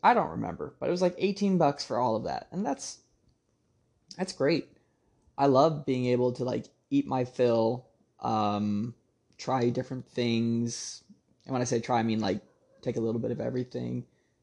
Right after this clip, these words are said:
enjoy good food, good company, and just relax. And that's, that's been kinda hard lately with everything that's going on, like I said. But, yeah, if you wanna, like,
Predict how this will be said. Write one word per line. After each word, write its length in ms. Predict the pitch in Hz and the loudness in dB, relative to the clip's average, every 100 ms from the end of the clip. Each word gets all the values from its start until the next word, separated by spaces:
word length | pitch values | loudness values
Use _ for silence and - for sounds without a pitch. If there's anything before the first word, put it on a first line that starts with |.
| _ _ 123 | _ _ -10
enjoy 280 | 117 117 | -4 -2
good 220 | 110 113 117 | 0 -2 -4
food, 380 | 120 117 113 | 0 2 2
good 160 | 113 110 | -2 -4
company, 640 | 120 113 110 110 110 113 _ _ _ _ _ _ | -2 -2 0 0 0 -2 _ _ _ _ _ _
and 140 | 120 123 | -6 -4
just 300 | 131 123 - _ _ - | -4 -6 -12 _ _ -4
relax. 800 | 131 147 - - - - - _ _ _ _ _ _ | 0 2 0 -2 -14 -16 -16 _ _ _ _ _ _
And 140 | 139 147 | 4 6
that's, 180 | 151 | 6
that's 260 | 139 151 165 | 4 2 4
been 140 | 196 | 2
kinda 200 | 147 135 | 4 4
hard 240 | 127 208 156 | 4 2 0
lately 240 | - 62 | -4 -6
with 160 | 80 131 | -8 -6
everything 360 | - 62 - | -8 -10 -12
that's 180 | - - | -16 -12
going 200 | - 110 | -10 -10
on, 160 | 104 117 | -10 -10
like 180 | 117 135 | -8 -8
I 40 | |
said. 280 | - - - _ - _ _ _ - - - | -4 -6 -6 _ -20 _ _ _ -20 -14 -4
But, 840 | 139 123 135 127 123 - - - - _ _ _ _ _ _ - | 0 6 8 8 4 0 -12 -12 -14 _ _ _ _ _ _ -8
yeah, 220 | - - - | -2 0 0
if 200 | 123 120 | -2 -2
you 160 | 143 165 | 4 8
wanna, 200 | 175 175 | 8 8
like, 420 | 151 123 - - | 6 6 2 -18